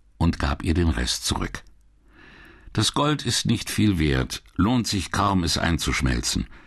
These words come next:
Ich würde das Zeug ins Wasser werfen.“ Misses Oakes seufzte.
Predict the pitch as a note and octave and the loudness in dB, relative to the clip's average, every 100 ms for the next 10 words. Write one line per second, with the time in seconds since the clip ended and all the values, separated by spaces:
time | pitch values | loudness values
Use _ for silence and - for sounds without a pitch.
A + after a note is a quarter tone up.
0 | - - - - - B2+ A#2 D3+ G2+ D#2+ | -20 -20 -20 -20 -6 -4 0 0 0 0
1 | - - D#2+ C2 C2+ - C2 B1 G#1 - | -2 0 0 0 -2 0 -2 -2 -2 -4
2 | - - - - - - - - - - | -4 -6 -8 -16 -20 -20 -20 -20 -20 -20
3 | - - - - - - - A2 G2+ A2 | -20 -20 -20 -20 -20 -12 0 2 2 2
4 | G#2 - G2+ F#2+ - - D#2+ B1+ - - | 0 0 0 0 0 -2 0 0 2 2
5 | - - A#1+ | 2 -2 -4